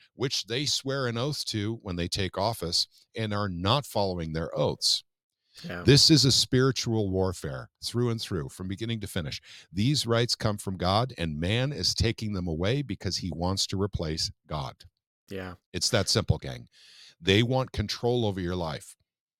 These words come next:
Speaker 1: So we in Missouri are taking this very personally,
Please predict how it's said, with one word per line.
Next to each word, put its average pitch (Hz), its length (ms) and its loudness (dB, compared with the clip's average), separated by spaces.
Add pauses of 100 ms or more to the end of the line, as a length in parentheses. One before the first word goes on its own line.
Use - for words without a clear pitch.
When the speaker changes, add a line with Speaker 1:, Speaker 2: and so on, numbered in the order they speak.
(720)
Speaker 1:
So 98 400 4 (480)
we 151 440 4
in 147 140 4
Missouri 110 540 0 (120)
are 95 120 -2
taking 104 400 0
this 85 160 -2
very 104 360 0
personally, 82 760 -6